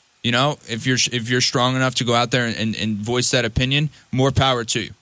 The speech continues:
You know, I'm not, I would never, I'm the same way, right? I have a strong opinion, and I'm, I'm gonna stand by that. So,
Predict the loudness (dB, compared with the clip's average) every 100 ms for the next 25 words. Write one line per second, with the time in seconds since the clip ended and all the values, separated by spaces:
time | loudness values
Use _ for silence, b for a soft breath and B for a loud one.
0 | _ -4 -2 0 0 0 0 0 0 0
1 | 0 0 -2 b b b -4 0 0 2
2 | 2 2 0 0 0 2 0 0 -2 -2
3 | -2 -2 -2 -2 -4 -8 _ _ _ -2
4 | 0 0 -2 -2 -2 -4 _ _ -4 -4
5 | -2 -2 -2 0 0 0 2 0 -2 -4
6 | -2 -2 -4